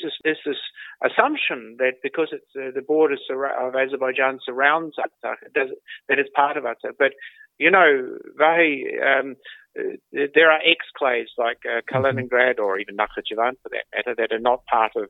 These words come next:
Speaker 1: uh, Azerbaijan. Uh, Lesotho is a country surrounded by South Africa, as you well know. So that's an important point. The status, the actual status of Artsakh is actually, uh, according to the U N, disputed.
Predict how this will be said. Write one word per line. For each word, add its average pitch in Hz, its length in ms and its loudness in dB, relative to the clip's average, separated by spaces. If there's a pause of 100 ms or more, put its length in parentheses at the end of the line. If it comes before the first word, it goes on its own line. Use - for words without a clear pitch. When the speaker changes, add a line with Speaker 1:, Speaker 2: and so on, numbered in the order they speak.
(100)
Speaker 1:
uh, 117 220 -2
Azerbaijan. 117 680 0 (840)
Uh, 127 340 4
Lesotho 139 640 4
is 113 120 -8
a - 20 -14
country 120 460 -8
surrounded 143 440 4
by 120 140 -2 (100)
South 120 140 -2
Africa, 151 380 -2 (120)
as 107 160 -4
you 110 80 -10
well 131 180 -2
know. 147 260 0 (760)
So 151 220 6
that's 160 160 6 (500)
an 147 60 -4
important 147 480 0
point. 160 280 0
The 127 140 -6
status, 165 420 2 (140)
the 139 140 -2
actual 147 260 -2 (160)
status 160 420 0 (560)
of 123 200 -4 (320)
Artsakh 123 520 -2
is 147 280 -4 (400)
actually, 139 720 0 (100)
uh, 127 160 -2
according 147 380 0
to 135 40 -14
the 131 120 -12
U 135 320 -4
N, 135 260 -4 (320)
disputed. 123 640 -2